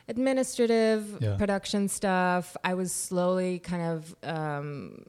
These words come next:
Speaker 2: Like
Speaker 1: res-,
Speaker 2: getting inside.
Speaker 1: getting into the inside, taking on more kind of, like, uh, responsibility, sometimes doing more creative stuff, but
Speaker 2: Mm.
Speaker 1: mostly, if not all the time, working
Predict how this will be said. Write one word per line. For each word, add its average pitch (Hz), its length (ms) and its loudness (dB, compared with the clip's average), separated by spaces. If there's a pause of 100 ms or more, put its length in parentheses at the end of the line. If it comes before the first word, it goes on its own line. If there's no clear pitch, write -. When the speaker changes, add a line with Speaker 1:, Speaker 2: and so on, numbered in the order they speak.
Speaker 2:
Like - 80 0
Speaker 1:
res-, 104 100 0
Speaker 2:
getting 101 240 2
inside. 98 600 -2
Speaker 1:
getting 233 420 2
into 214 240 -2
the 208 180 -2
inside, 196 500 -2
taking 190 340 -6
on 175 160 -2
more 170 320 2
kind 170 260 -6
of, 160 100 -8
like, 147 320 -8 (640)
uh, 165 160 -2
responsibility, 202 1300 2
sometimes 185 640 -2
doing 185 280 0
more 180 160 0
creative 220 540 2
stuff, - 300 0
but 196 160 2
Speaker 2:
Mm. 208 60 2
Speaker 1:
mostly, 226 800 2 (640)
if 196 200 -2
not 185 180 2 (220)
all 190 260 6
the 175 160 0
time, 151 720 -4
working 165 720 -4